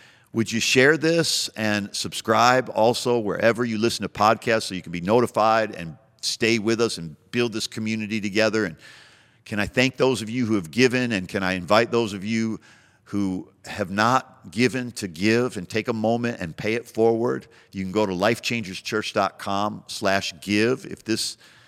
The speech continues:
content is blessing you, help me get it to more people. Help us reach more people.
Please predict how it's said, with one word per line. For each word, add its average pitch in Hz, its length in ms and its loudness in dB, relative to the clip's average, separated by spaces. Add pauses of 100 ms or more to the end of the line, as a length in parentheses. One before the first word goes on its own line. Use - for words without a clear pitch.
(180)
content 120 580 0
is 85 140 -8
blessing 117 500 0
you, 127 400 -2
help 107 260 2
me 113 120 -4
get 110 180 0
it 120 140 -6
to 107 80 -8
more 101 180 -2
people. 120 560 -6 (220)
Help - 320 -4 (260)
us 98 180 -8
reach 110 340 -2
more 104 180 -4
people. 120 580 -6